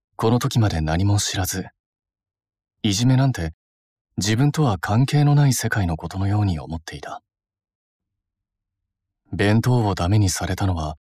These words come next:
初めてではないのだろう。それを捨てる宗一兄さんは、どこか諦めたような、慣れた様子だった。それがたまらなかった。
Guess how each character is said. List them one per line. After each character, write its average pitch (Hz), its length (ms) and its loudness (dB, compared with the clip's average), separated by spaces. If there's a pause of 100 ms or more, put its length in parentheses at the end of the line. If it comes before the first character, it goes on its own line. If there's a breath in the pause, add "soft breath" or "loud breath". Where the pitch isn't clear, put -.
(500)
初 104 260 0
め 143 100 4
て 127 120 -2
で 98 80 0
は 80 140 -4
な 85 140 -2
い 104 40 2
の 92 100 0
だ - 100 -8
ろ - 240 -14
う。 - 40 -20 (1500)
そ 92 160 -2
れ 92 100 2
を 98 100 2
捨 - 100 -4
て 104 100 -4
る 98 120 -2
宗 98 260 -2
一 101 220 -2
兄 107 120 4
さ - 140 -2
ん 82 80 -2
は、 76 240 -8 (720 soft breath)
ど 127 160 0
こ 131 100 -2
か 80 260 -2
諦 127 240 0
め 131 100 4
た 95 120 -4
よ 85 160 -4
う 82 60 -4
な、 76 240 -8 (720)
慣 98 160 2
れ 131 100 4
た 87 140 -2
様 76 220 -8
子 - 120 -6
だ 85 100 -6
っ - 40 -10
た。 - 260 -12 (1900)
そ - 260 -6
れ 92 120 0
が 95 160 -2
た - 200 -4
ま 87 140 -2
ら 92 80 0
な 98 100 2
か - 120 -6
っ - 40 -20
た。 - 220 -14